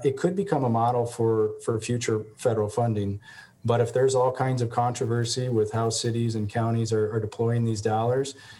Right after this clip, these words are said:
you're probably not gonna see the federal government eager to do this again. So this is really our time to, to demonstrate to the federal government, um, that we can, uh, be effective players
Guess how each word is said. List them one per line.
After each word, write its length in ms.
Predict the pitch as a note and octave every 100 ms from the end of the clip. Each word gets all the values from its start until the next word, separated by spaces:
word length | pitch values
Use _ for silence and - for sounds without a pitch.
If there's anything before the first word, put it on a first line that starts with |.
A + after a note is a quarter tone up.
| - -
you're 100 | G#2+
probably 460 | - - B2+ B2+
not 320 | A#2 A#2+ A#2
gonna 180 | A#2 A2+
see 420 | G#2 - A#2 A2+
the 100 | A2
federal 300 | G2+ B2 A2+
government 460 | G#2 A2 A2 A2 G#2
eager 300 | B2 A#2 A2 G#2+
to 160 | -
do 200 | G#2 A2
this 240 | G#2+ G#2+ G#2
again. 400 | G2 G#2 G2+ G2
So 120 | A#2+
this 180 | C3 D3+
is 160 | B2+
really 260 | B2+ B2+ A#2+
our 180 | A2 A#2
time 420 | - A#2 A#2 G#2+
to, 260 | - G2+ G#2 - - - -
to 120 | - G#2
demonstrate 840 | A#2+ B2 A#2+ - A#2 A#2 A#2 -
to 120 | - C3
the 80 |
federal 320 | C3 B2+ A2 G#2+
government, 560 | G#2+ G#2+ G#2+ G#2 G#2+ - - - _ -
um, 460 | G#2+ G#2+ G#2 G#2+
that 180 | A#2 A2+
we 160 | A#2+ C3
can, 420 | - A2+ G#2+ A2+ - -
uh, 300 | A#2 G#2+ G#2+ - - C3+ - B2
be 140 | B2
effective 480 | C#3+ C#3 A#2 - G#2+
players 500 | - A#2 A#2+ A2+ -